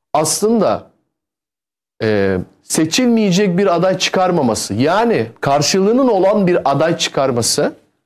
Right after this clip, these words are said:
burada Cumhuriyet Halk Partisi'nin işini zorlaştıracaktır bir.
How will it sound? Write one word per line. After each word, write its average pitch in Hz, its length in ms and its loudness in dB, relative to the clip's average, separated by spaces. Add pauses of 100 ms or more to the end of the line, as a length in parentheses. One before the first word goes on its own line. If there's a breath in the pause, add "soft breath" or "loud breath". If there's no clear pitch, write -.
(260)
burada 240 260 2
Cumhuriyet 175 360 0
Halk 196 200 -2
Partisi'nin 156 340 -4
işini 247 200 -2
zorlaştıracaktır 180 1040 0
bir. - 300 -2